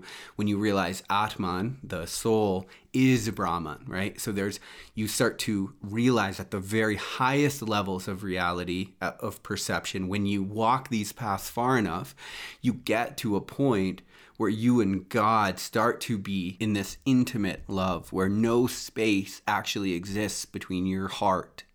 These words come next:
and God. You start to lose the lines and the designation where you and God start to be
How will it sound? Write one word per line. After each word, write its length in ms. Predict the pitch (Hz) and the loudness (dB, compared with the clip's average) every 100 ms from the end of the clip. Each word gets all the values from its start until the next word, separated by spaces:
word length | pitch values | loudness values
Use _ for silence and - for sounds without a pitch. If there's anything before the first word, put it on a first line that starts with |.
| - | -8
and 160 | 90 | -4
God. 380 | 85 80 73 - _ _ _ _ _ _ - - | 0 -2 -2 -12 _ _ _ _ _ _ -20 -10
You 100 | 117 | -6
start 380 | 101 - 107 95 | -4 0 0 0
to 180 | - 98 | -2 0
lose 720 | 92 113 127 123 113 107 - - | 2 4 4 4 2 -2 -10 -8
the 480 | 107 95 90 85 - | -2 -2 -2 -4 -6
lines 560 | 107 110 117 104 98 | -2 0 2 2 -2
and 140 | 95 87 | -4 -4
the 60 | |
designation 920 | 98 107 104 101 101 104 113 - 98 | -2 -2 -2 -2 -2 0 2 0 -2
where 100 | 92 | -2
you 200 | 95 104 | -2 -2
and 120 | 98 101 | -2 -2
God 240 | 90 90 | -2 -2
start 380 | - 120 113 - | -4 0 0 0
to 140 | 117 | -4
be 200 | 98 101 | -2 -4